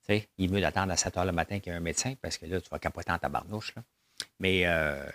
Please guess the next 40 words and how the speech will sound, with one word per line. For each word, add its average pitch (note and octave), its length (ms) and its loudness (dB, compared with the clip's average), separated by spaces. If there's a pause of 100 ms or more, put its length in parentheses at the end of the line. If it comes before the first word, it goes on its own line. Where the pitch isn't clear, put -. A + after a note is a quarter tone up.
(100)
mais E2+ 100 -4
je - 60 6
trouve - 160 0
ça B2 100 4
intéressant, G#2 480 4 (240)
euh, F2 260 -4 (140)
qu'on G2 140 -4
soit G2+ 180 -2
capable G2 300 4
d'analyser. F#2+ 520 2
Ben, E2 120 4
c'est - 100 4
sûr, F#3+ 180 0
on C#3 60 4
fait C#3 140 2
déjà B2+ 200 4
des A2 120 4
tests G#2 200 0
d'urine G#2 380 0 (540)
à G2 80 0
l'hôpital. G2 440 0 (100)
Pourquoi - 260 0
qu'on G2 80 -2
les F#2+ 80 4
ferait - 180 -4
pas G2 140 0
ici ? - 280 2
Mais D#2 140 -6
faites - 180 -6
attention, F2+ 460 0
là. F2+ 140 -14 (580)
Il E2 80 -4
y E2+ 40 2
a F2 40 4
eu, F#2 240 4
euh, D#2+ 320 0
Theranos G2+ 560 0
avec, E2 340 -6
euh, D#2+ 300 -8
Elizabeth F#2 380 -2